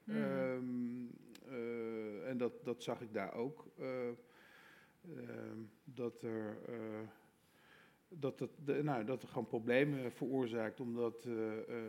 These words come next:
Speaker 2: Syriërs bijvoorbeeld slecht toegang hebben tot ziekenhuizen en medicijnen. En dat een groep mensen dan op rooftocht gaat, wat ik ook zou begrijpen, als
Speaker 1: Ja.
Speaker 2: mijn kind geen medicijnen zouden krijgen.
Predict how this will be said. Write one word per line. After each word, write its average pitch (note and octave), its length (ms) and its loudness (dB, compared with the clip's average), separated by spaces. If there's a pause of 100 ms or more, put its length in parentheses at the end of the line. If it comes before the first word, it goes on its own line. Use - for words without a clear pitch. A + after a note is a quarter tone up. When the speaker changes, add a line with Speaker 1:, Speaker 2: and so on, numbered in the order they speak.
(220)
Speaker 2:
Syriërs B2+ 460 -2
bijvoorbeeld A2+ 560 -2
slecht C#3+ 280 0
toegang B2+ 360 0
hebben A2+ 280 0
tot - 240 -6
ziekenhuizen A#2 640 0
en A2+ 140 -2
medicijnen. A2+ 800 -2 (580)
En B2+ 200 0
dat A#2+ 160 2
een - 60 -8
groep A#2 240 -4
mensen B2+ 420 0
dan G#2+ 360 -4
op A#2 240 -8
rooftocht C3 600 2
gaat, G#2 420 -2
wat A#2+ 200 -2
ik A#2+ 180 -6
ook B2 180 -2
zou B2 200 2
begrijpen, A2+ 640 -4
als - 100 -10
Speaker 1:
Ja. A3+ 100 -4
Speaker 2:
mijn A2+ 180 -2
kind A2+ 220 0
geen A2+ 220 0
medicijnen A2+ 720 -2
zouden G2+ 280 -8
krijgen. F#2+ 460 -10